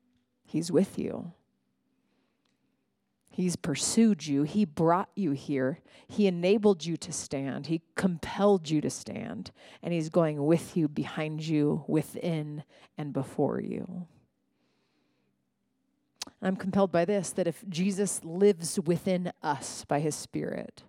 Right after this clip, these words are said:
if that is the case, then every good thing that he's going to be doing in you, every way that he's going to grow you,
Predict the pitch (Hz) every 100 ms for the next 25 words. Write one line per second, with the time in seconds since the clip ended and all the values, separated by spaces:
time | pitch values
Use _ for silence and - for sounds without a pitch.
0 | _ _ _ _ _ _ _ _ _ _
1 | _ - 196 196 170 151 - 208 - 190
2 | 180 202 220 185 151 220 208 185 - 220
3 | 214 196 202 208 208 196 190 170 190 185
4 | - 220 202 180 202 226 208 202 214 208
5 | 185 - 190 180 180 151 165 180 202 175